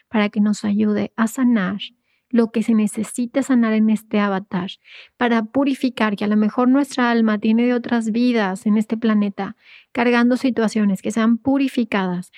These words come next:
Y vamos a llamar al arcángel Miguel para que nos proteja, nos contenga este espacio de luz, de solo luz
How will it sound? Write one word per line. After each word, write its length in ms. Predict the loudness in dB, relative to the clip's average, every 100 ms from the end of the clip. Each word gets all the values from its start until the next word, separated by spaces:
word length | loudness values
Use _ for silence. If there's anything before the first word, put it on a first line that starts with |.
| -20 -20 -6
Y 100 | 0
vamos 300 | 2 2 0
a 60 | 0
llamar 360 | 2 2 0
al 80 | 0
arcángel 560 | -2 -2 -2 0 0 2
Miguel 440 | 2 0 -2 -4 _ -20 _
para 220 | -2 0
que 100 | 2
nos 220 | 0 0
proteja, 920 | -4 -6 -6 _ 0 0 -2 -2 -4 -4 _ _ -2
nos 220 | -2 -2
contenga 800 | -2 0 0 _ 2 4 4 0
este 180 | -2 -4
espacio 540 | -4 -2 -2 0 0
de 80 | 2
luz, 480 | 2 0 -4 -12 -20 _ -20 _ -2
de 160 | 0
solo 600 | 0 0 2 2 0 -2 -2
luz 580 | 0 2 0 -6 -14